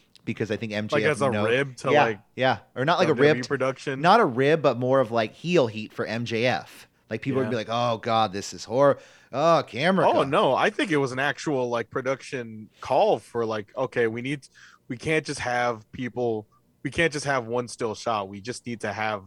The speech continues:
Speaker 2: people to, in order to maintain people's attention span," which, hey, it kinda worked for me.
Speaker 1: It was,
Speaker 2: Like,
Speaker 1: it
Speaker 2: I
Speaker 1: was
Speaker 2: was
Speaker 1: going a lot back and, like, <laughs> to the point where I was like, "Okay, come on."
Speaker 2: Yeah, if you notice it, that's probably a bad sign. But I,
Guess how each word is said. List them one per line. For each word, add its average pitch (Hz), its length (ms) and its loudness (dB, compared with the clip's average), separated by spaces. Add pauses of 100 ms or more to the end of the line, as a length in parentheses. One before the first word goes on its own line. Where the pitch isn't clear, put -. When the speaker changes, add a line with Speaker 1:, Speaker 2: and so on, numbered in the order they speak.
(140)
Speaker 2:
people - 320 -10
to, 170 520 0
in 170 80 -2
order 170 220 2
to 165 120 -6
maintain 139 400 -4
people's 120 320 -12
attention 104 360 -16
span," 90 300 -18
which, 117 200 -10
hey, 156 260 0 (300)
it 175 100 -4
kinda 269 240 0
worked 202 320 -4
for 123 140 -10
me. 180 280 -2
Speaker 1:
It 156 220 2
was, 156 220 4
Speaker 2:
Like, 127 160 -6
Speaker 1:
it 135 60 -4
Speaker 2:
I 156 100 2
Speaker 1:
was 156 80 2
Speaker 2:
was 160 80 -4
Speaker 1:
going 127 220 0
a 107 40 -2
lot 98 300 -2
back 71 180 -10
and, - 120 -20
like, 87 220 -10
<laughs> 95 300 -14
to 143 140 -6 (340)
the 127 120 -2
point 120 200 -4
where 104 80 -4
I - 20 -4
was 95 140 -8
like, 90 100 -12
"Okay, 110 420 -4 (440)
come 98 220 -10
on." 65 120 -16 (220)
Speaker 2:
Yeah, 196 140 2
if 165 120 -2
you 151 80 -2
notice 131 360 -4
it, 120 240 -2
that's 110 180 -8
probably 98 500 -8
a 92 40 -14
bad 92 260 -16
sign. 98 420 -16
But 95 160 -16
I, 101 300 -6